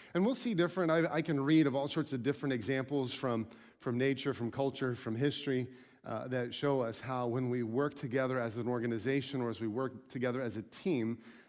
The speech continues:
that more is accomplished. Now, later in this series, I do talk, plan to talk about, uh, the value of the gifting that God has placed in you, when you, the value of when you take that and you invest it into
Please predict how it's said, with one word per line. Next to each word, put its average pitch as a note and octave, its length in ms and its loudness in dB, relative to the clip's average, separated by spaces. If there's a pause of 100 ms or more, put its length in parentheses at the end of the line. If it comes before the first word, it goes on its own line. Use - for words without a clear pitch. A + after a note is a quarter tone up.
that C#3+ 180 -2
more C3+ 440 4
is A2+ 200 -4
accomplished. B2+ 640 -4 (380)
Now, D3 160 2
later F3+ 340 4
in E3 80 6
this D3 160 2
series, C3+ 380 2
I A#2 80 2
do C#3 100 4
talk, D3+ 300 -2
plan D3+ 240 2
to A#2+ 60 -2
talk C3+ 280 -2
about, A#2+ 380 0 (320)
uh, - 140 -8
the A#2+ 100 -2
value B2+ 720 0
of A#2 260 -2
the A#2 80 -2
gifting B2+ 440 -2
that A2 80 -4
God A#2+ 180 0
has A2+ 140 -4
placed C3 400 -4
in A2+ 100 0
you, A2 120 0
when A2 160 0
you, A#2 220 0
the A2+ 120 -4
value A#2 440 0
of G#2 160 -4
when A2 140 -2
you G#2 120 -4 (140)
take D3 220 -4
that A2 240 -4
and A2 160 -4
you A#2+ 100 2
invest A#2 460 -4
it B2 60 0
into A2+ 380 -2